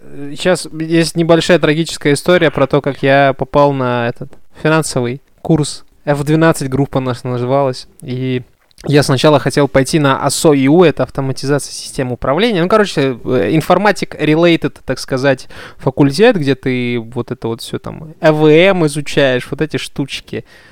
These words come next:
Speaker 2: Но он оказался не аккредитован, и мои предки решили, что мне в ра-, в армию пока рано, и поэтому сунули меня на финансы. И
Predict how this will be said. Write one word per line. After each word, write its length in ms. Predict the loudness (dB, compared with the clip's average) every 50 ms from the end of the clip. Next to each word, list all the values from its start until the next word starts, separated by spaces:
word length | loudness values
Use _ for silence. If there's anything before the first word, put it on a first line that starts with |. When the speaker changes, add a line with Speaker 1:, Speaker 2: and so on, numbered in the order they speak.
| _ _ -2
Speaker 2:
Но 100 | 0 2
он 80 | 2 2
оказался 460 | 0 0 0 0 0 0 0 -2 -2
не 80 | -2
аккредитован, 720 | -2 -2 -2 -4 -4 -4 -2 0 2 2 2 2 0 -4 -6 -4
и 380 | 0 2 2 4 4 4 4 4
мои 180 | 4 2 2
предки 280 | 4 2 2 2 2 0
решили, 320 | -2 0 -2 0 0 0
что 160 | 0 0 0
мне 140 | 0 0 0
в 60 | 2 2
ра-, 160 | 2 2 0 2
в 80 | 2 2
армию 260 | 4 4 2 0 -2
пока 240 | -2 -4 -2 0 2
рано, 400 | 2 4 2 2 0 -2 -4 -10 -14 -20 -20 -18 -18 -16 -12 -12
и 60 | -4
поэтому 320 | 0 2 2 4 4 2 2
сунули 260 | 2 2 2 4 4
меня 280 | 4 2 2 2 2 0
на 80 | 0
финансы. 580 | 0 0 0 2 2 2 0 -2 -4 -6 -6 -6 -2
И 380 | 0 2 4 6 6 4 2